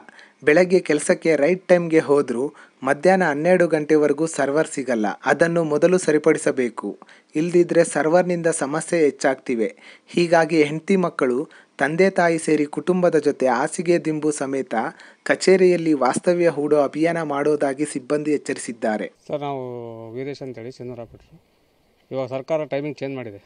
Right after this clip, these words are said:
Speaker 2: ಮೊದಲು ನಮ್ಮ ಕಚೇರಿ ಹತ್ತು ಗಂಟೆಯಿಂದ ಐದೂವರೆವರೆಗೆ ಇತ್ತು. ಅದಾದ ನಂತರ ಮತ್ತೆ ಮೊನ್ನೆ ಏಳರಿಂದ, ಅದು ಒಂಬತ್ತು ಗಂಟೆಯಿಂದ ಏಳು ಗಂಟೆ ತನಕ ಮಾಡಿದ್ದಾರೆ ರಾತ್ರಿ.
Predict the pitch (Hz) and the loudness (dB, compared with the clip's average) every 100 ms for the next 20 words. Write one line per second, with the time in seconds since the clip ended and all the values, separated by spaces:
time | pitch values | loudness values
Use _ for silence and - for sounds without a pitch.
0 | _ - 127 156 151 135 131 147 151 151 | _ -12 -8 -8 -8 -10 -10 -8 -6 -6
1 | 151 127 123 147 139 139 143 131 135 131 | -8 -10 -10 -8 -8 -8 -6 -6 -6 -8
2 | 131 123 107 117 165 _ _ _ _ - | -10 -12 -14 -14 -16 _ _ _ _ -12
3 | 123 143 151 147 147 147 143 - 147 143 | -4 -4 -4 -6 -6 -6 -8 -8 -8 -8
4 | 147 147 147 147 139 123 123 135 143 135 | -8 -8 -8 -8 -8 -8 -8 -8 -8 -10
5 | 143 160 156 151 _ _ _ _ _ _ | -8 -6 -6 -6 _ _ _ _ _ _
6 | - 120 107 98 110 147 156 156 151 151 | -16 -12 -12 -12 -10 -6 -6 -4 -4 -4
7 | 156 151 139 135 147 135 110 117 120 | -4 -4 -6 -6 -6 -6 -6 -6 -8